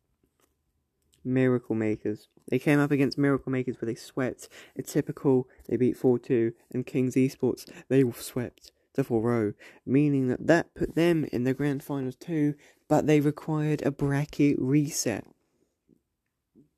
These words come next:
Falcons were on the ch-, they were on the edge of losing their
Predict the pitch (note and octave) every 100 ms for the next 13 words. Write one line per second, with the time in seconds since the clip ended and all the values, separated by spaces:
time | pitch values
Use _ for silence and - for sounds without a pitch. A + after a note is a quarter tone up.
0 | _ _ _ - - _ _ - D3 D3+
1 | - C3+ G#2+ - - - - C3 C#3 -
2 | D3 C#3+ C3+ - _ _ _ _ _ _
3 | _ _ _ _ _ - A#2+ C#3 - -
4 | - D3 D3 B2+ D3+ D#3+ C#3 D3 A#2+ A2
5 | - - - - - C#3 C#3+ C#3+ C#3 C#3
6 | B2+ A#2+